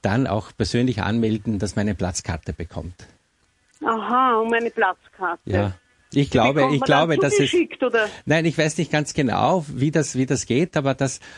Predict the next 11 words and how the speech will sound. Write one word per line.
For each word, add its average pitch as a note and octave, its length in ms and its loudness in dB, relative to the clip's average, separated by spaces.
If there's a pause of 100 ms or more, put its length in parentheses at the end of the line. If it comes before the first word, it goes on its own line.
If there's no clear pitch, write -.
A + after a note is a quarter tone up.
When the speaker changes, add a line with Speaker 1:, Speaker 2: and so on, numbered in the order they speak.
Speaker 1:
organisiert B2+ 600 0
nicht C#3 260 -2
die D3+ 80 0
Gebetsaktion. C#3 960 0 (460)
Äh, A2 360 0
wir B2+ 180 2
sind B2 180 -2
selbstverständlich B2 720 -2
immer C#3 200 2
dabei A2+ 340 -2
gewesen, B2 640 -2